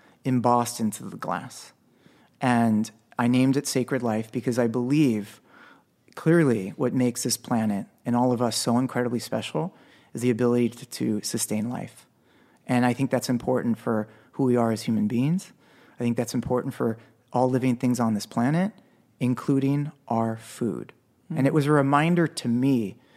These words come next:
Speaker 1: as well as people who work with me, and well as the people who buy and consume our products, that that is still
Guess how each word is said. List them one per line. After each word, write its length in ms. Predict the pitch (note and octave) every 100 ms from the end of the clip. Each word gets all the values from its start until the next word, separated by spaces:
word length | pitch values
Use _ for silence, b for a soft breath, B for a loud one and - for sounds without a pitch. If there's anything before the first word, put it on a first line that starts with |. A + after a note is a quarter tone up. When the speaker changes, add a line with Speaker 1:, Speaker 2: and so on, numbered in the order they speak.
| b b -
Speaker 1:
as 120 | G#2
well 160 | A2+
as 200 | C#3 C3+
people 340 | - C3 B2+ B2+
who 260 | D3 C#3+ - b -
work 300 | C3 B2+ -
with 180 | A#2 -
me, 260 | A#2+ - - -
and 140 | A#2
well 160 | A#2 B2+
as 120 | A#2+
the 60 |
people 280 | - B2 B2+
who 240 | A2+ B2 A2+ b b b _
buy 200 | B2 C3
and 160 | C#3 B2+
consume 480 | A#2+ - D#3+ D#3 C3
our 100 | G#2+
products, 400 | - A#2 G#2 -
that 160 | A2+
that 400 | A#2+ C3 C#3+ - -
is 120 | A#2+
still 560 | - - B2 A#2 -